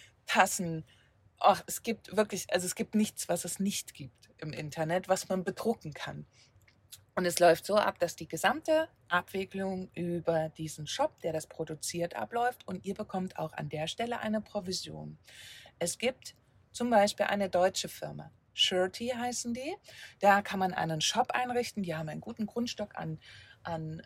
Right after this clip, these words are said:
ähm, Basic-Sachen. Der Vorteil ist natürlich bei so einem System, du kannst die gesamte Bandbreite der Industrie anbieten. Das heißt, du kannst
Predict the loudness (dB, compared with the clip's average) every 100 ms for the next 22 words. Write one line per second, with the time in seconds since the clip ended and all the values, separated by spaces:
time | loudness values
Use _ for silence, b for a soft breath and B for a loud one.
0 | _ -2 -2 -4 -6 -10 -14 _ _ -4
1 | -2 -2 -4 -6 -14 _ -4 2 2 2
2 | -8 -10 -14 B B -6 -2 -4 -4 -6
3 | -4 -4 -4 -4 -4 -2 -2 0 0 -2
4 | -2 -6 -6 -8 -10 -10 -8 -6 -2 -2
5 | -4 -4 2 4 4 -2 0 0 -2 -8
6 | -12 -10 -10 -12 -16 -20 B B B B
7 | _ 4 6 6 4 0 -4 _ _ -2
8 | 0 -2 -4 -2 -2 2 2 2 0 -6
9 | -4 -2 0 2 2 0 -10 -4 -4 -4
10 | -8